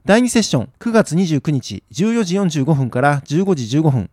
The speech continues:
なぜ企業はディーエックスでブロックチェーンを使うべきなのか。こちらに登壇していただくのは、株式会社レイヤーXの代表取締役シーイーオーである福島義則氏、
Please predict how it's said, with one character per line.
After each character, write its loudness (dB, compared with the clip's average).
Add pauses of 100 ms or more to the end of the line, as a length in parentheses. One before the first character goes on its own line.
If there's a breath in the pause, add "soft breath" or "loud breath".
な 0
ぜ 2
企 -6
業 2
は 0
デ -4
ィ 0
ー 2
エ 2
ッ -2
ク -20
ス -16
で -6
ブ -4
ロ 2
ッ -8
ク -16
チ -4
ェ -2
ー -2
ン 0
を -2
使 -4
う 2
べ 2
き -6
な -2
の -8
か。 -10
こ -2
ち -4
ら 2
に 2
登 2
壇 4
し -10
て -2
い -4
た -4
だ 2
く -4
の 0
は、 2 (100)
株 0
式 -4
会 4
社 -2
レ 2
イ 4
ヤ 2
ー 0
X -8
の 0
代 2
表 0
取 -2
締 -2
役 -4
シ -8
ー -4
イ -2
ー 2
オ 4
ー 0
で -2
あ -2
る -2
福 -12
島 0
義 0
則 -2
氏、 -14